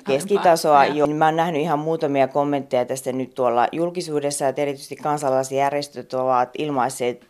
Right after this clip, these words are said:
Speaker 1: suuren pettymyksensä siitä, että se keskitaso jäi siitä edelleen ulkopuolelle. Se, mikä tässä nyt on tietysti ihan kiinnostavaa, että se nyt ensimmäistä kertaa sit ehdotetaan, että se koskisi myös, ää, neuvostoa, koska tämähän on ollut alun perin vaan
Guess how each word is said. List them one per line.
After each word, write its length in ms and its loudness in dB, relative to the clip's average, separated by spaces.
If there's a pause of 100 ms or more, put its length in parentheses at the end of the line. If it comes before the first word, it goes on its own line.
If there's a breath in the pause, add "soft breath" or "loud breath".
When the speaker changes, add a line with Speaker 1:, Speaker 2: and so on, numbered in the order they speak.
(140)
Speaker 1:
suuren 440 0
pettymyksensä 880 0
siitä, 560 0 (600 loud breath)
että 320 -2
se 140 -6
keskitaso 600 -6
jäi 280 0
siitä 280 -6
edelleen 420 -2
ulkopuolelle. 800 -2 (280 loud breath)
Se, 180 -2
mikä 260 2
tässä 300 0
nyt 200 -4
on 300 2 (100)
tietysti 280 -4
ihan 180 -4
kiinnostavaa, 640 0
että 100 -4
se 100 -4
nyt 160 -4
ensimmäistä 480 -4
kertaa 600 0
sit 260 -8
ehdotetaan, 640 -2
että 160 -8
se 60 -10
koskisi 480 -6
myös, 500 -6
ää, 160 0
neuvostoa, 800 -4 (420 loud breath)
koska 240 -6
tämähän 320 0
on 60 4
ollut 160 2
alun 260 2
perin 300 0
vaan 340 0